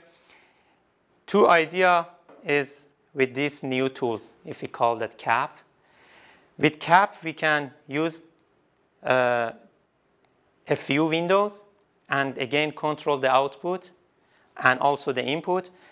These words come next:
And, uh, another idea, for example, for the big malls, if we can use trans-, parent materials, we can bring a lot of, uh, natural light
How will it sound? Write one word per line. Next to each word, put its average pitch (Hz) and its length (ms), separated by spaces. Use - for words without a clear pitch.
And, 147 260
uh, 151 260
another 190 420
idea, 170 560
for 139 200
example, 147 360
for 135 280
the 127 120
big 147 280
malls, 165 500
if 214 240
we 165 100
can 156 260
use 180 360
trans-, 165 400
parent 151 520
materials, 127 840
we - 80
can 135 180
bring 151 240
a 147 60
lot 147 320
of, 156 180
uh, 113 480
natural 143 400
light 147 400